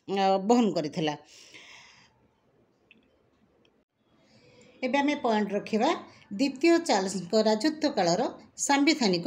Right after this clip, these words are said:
ଗୁରୁତ୍ୱ। ଦ୍ୱିତୀୟ ଚାର୍ଲସଙ୍କ ରାଜତ୍ୱ କାଳ କେତେକ ଦୃଷ୍ଟିକୋଣରୁ ସାମ୍ବିଧାନିକ ଗୁରୁତ୍ୱ ବହନ କରିଥିଲା। ଏହା ଇଂଲଣ୍ଡରେ ସଂସଦୀୟ ସରକାର ପ୍ରତିଷ୍ଠା ଦିଗରେ ସହାୟକ ହୋଇଥିଲା।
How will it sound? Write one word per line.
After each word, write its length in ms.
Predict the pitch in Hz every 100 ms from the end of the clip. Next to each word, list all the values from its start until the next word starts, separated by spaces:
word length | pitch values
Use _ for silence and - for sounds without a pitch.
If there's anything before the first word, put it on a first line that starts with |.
| 302
ଗୁରୁତ୍ୱ। 420 | 208 151 127 147 - - - _ _ _ _ _ _ _ _ _ _ -
ଦ୍ୱିତୀୟ 360 | 254 330 349 349
ଚାର୍ଲସଙ୍କ 480 | 339 233 202 - 220 226
ରାଜତ୍ୱ 540 | 220 220 311 - 330 294
କାଳ 160 | 190 220 - - _ -
କେତେକ 420 | 311 302 330 311
ଦୃଷ୍ଟିକୋଣରୁ 720 | 233 196 190 202 196 196 214 349 - - -
ସାମ୍ବିଧାନିକ 800 | - 277 269 302 302 311 302 247
ଗୁରୁତ୍ୱ 540 | 190 185 - 330 262
ବହନ 260 | 208 185 262
କରିଥିଲା। 500 | 277 165 151 175 139 - _ _ _ _ _ _ _ - -
ଏହା 240 | 294 294 330
ଇଂଲଣ୍ଡରେ 680 | 220 214 196 196 196 196 269 359 - -
ସଂସଦୀୟ 680 | - 302 302 - 339 320 330
ସରକାର 420 | - 196 - 220 269 - -
ପ୍ରତିଷ୍ଠା 480 | - 285 285 330 294
ଦିଗରେ 380 | 254 202 190 233 302
ସହାୟକ 480 | - 196 180 165 311
ହୋଇଥିଲା। 460 | 269 185 151 160